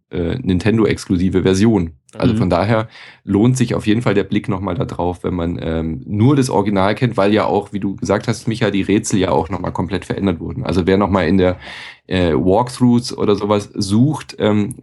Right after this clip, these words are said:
Speaker 1: weil er bei einem Rätsel nicht weiterkommt, äh, ihr müsst nach dem Remake-Lösung suchen, weil da schon einige Sachen nochmal geändert wurden.
Speaker 2: Genau, also ein paar Details sind anders. Und, ähm, was ich ganz wichtig finde, das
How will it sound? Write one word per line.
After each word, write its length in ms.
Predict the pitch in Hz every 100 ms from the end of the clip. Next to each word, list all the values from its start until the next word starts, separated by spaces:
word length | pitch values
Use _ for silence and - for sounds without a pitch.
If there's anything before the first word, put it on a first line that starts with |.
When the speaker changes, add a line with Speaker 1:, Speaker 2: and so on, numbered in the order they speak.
| -
Speaker 1:
weil 300 | - - 104
er 60 | 104
bei 60 |
einem 160 | 101 101
Rätsel 340 | 101 117 -
nicht 180 | 107 -
weiterkommt, 600 | 101 127 127 120 120 -
äh, 220 | 101 101 -
ihr 140 | -
müsst 220 | 101 113 104
nach 120 | 90
dem 300 | 107 101 98
Remake-Lösung 1000 | 117 123 87 87 - - 95 95 95 87
suchen, 380 | 95 104 127 101
weil 100 | 92
da 120 | 92
schon 160 | 104
einige 280 | - 95 92
Sachen 200 | - 85
nochmal 180 | 87 85
geändert 380 | 80 87 82 80
wurden. 180 | 82 85
Speaker 2:
Genau, 340 | 117 117 107 104
also 160 | 107
ein 100 | 107
paar 180 | 104 120
Details 500 | 120 117 - 117 -
sind 160 | 123 95
anders. 320 | 120 120 - - - - -
Und, 420 | 123 131 139 -
ähm, 340 | 135 120 117 113
was 200 | 110 117
ich 120 | 123
ganz 220 | 131 127 143
wichtig 300 | 139 127 -
finde, 260 | 151 135
das 260 | 113 -